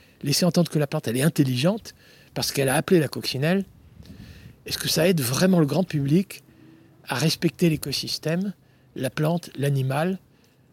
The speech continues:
Moi, je pense que ça peut même aboutir aujourd'hui à des dérives sectaires.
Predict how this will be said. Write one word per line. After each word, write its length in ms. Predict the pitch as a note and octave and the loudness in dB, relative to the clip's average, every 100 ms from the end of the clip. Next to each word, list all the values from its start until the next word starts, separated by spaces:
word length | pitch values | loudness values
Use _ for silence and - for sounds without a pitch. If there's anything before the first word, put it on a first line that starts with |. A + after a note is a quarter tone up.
| - | -6
Moi, 80 | C3 | 0
je 100 | C#3 | 0
pense 320 | D#3 E3 - | 2 0 -2
que 220 | - D3+ | -8 -6
ça 220 | - - | -4 -6
peut 200 | - D#3+ | -4 2
même 200 | F#3+ G#3+ | 4 6
aboutir 580 | F#3 E3 E3+ F#3+ G3+ F3 | 6 4 0 0 0 2
aujourd'hui 480 | D#3+ D#3 D3+ F3+ G#3 - - - | 0 0 0 -2 -4 -10 -16 -4
à 100 | D3 | 0
des 120 | D3+ | 2
dérives 300 | D3+ C#3 D3 | 2 2 -4
sectaires. 760 | - - B2+ - C#3 D3+ F#3 | -4 -8 -8 -4 -2 0 -2